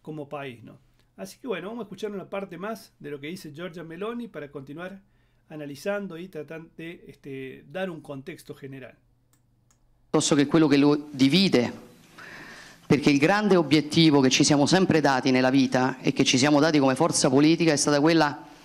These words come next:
Speaker 2: di fare sì che gli italiani potessero essere nuovamente orgogliosi di essere italiani, di sventolare la bandiera tricolore.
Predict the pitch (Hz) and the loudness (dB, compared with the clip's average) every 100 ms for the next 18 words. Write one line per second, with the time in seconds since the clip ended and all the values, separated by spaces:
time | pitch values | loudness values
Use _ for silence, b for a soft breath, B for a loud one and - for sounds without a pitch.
0 | B - 147 143 135 175 170 151 156 165 | B 0 2 4 4 4 4 4 4 2
1 | 147 139 131 143 139 131 135 127 123 - | 2 2 2 2 2 2 2 2 0 -10
2 | - B B B B 156 147 147 175 185 | -20 B B B B 4 6 4 4 2
3 | - 151 147 180 175 135 143 131 143 170 | 4 0 4 2 2 4 4 6 6 6
4 | 180 180 190 185 185 - - B B B | 6 4 4 2 0 -14 -20 B B B
5 | B B B B B B B B _ - | B B B B B B B B _ 2
6 | 143 147 170 151 139 160 147 117 113 110 | 2 4 4 4 4 4 4 2 -2 -4
7 | - - - _ _ _ _ _ _ _ | -16 -20 -20 _ _ _ _ _ _ _
8 | b b b b - 139 131 143 139 147 | b b b b 2 2 4 2 4 4
9 | 165 165 156 147 147 - - - _ B | 4 2 2 0 0 -6 -18 -20 _ B
10 | B B B B 151 139 143 156 135 135 | B B B B 2 4 4 2 2 2
11 | 135 143 123 113 110 - | 4 4 4 2 0 -6